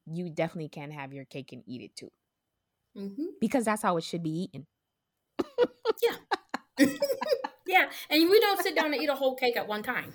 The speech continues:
Speaker 1: Right. You know, just a few slices.
Speaker 2: We eat a little bit today and we
Speaker 1: Mm-hmm.
Speaker 2: eat a little bit tomorrow. And if you're like me,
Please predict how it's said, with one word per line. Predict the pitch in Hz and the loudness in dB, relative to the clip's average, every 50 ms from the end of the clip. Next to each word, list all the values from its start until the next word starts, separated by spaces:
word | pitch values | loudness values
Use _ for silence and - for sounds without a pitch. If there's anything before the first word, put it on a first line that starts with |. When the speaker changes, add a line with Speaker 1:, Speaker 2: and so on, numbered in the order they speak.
| - | 0
Speaker 1:
Right. | 277 349 208 151 - - _ _ - | 2 4 4 2 0 -8 _ _ -2
You | 220 302 | 0 0
know, | 254 180 143 156 170 _ | 2 0 -2 -4 -8 _
just | - 339 330 - | -10 -8 -6 -6
a | 277 | -6
few | - 214 202 | -4 -4 -6
slices. | - - - - - - - - - - - _ _ _ _ - - 719 640 453 403 - | -6 -8 -10 -10 -10 -14 -18 -18 -20 -20 -20 _ _ _ _ -2 -2 2 2 2 2 2
Speaker 2:
We | 254 | 2
eat | - 294 285 294 | 0 2 2 2
a | 302 | 2
little | 294 285 294 294 262 | 2 0 0 -2 -2
bit | 277 294 269 | -6 -6 -6
today | 311 277 254 262 262 254 254 269 277 254 | -6 -2 0 2 4 4 4 2 2 2
and | 202 233 | 2 0
we | 226 220 | 0 0
Speaker 1:
Mm-hmm. | - 190 | 0 -2
Speaker 2:
eat | 240 | 2
a | 247 | 4
little | 254 254 254 247 | 4 4 4 2
bit | 226 262 254 | -4 -8 -8
tomorrow. | 254 247 247 233 233 240 240 | -8 -6 -4 -2 -2 -2 -2
And | 226 214 220 | -2 -2 -2
if | 214 214 226 | -2 -4 -2
you're | 240 240 | 0 2
like | 233 233 220 226 220 | 2 2 2 0 0
me, | 233 277 311 294 262 262 277 285 | 0 0 0 0 -2 -4 -4 -6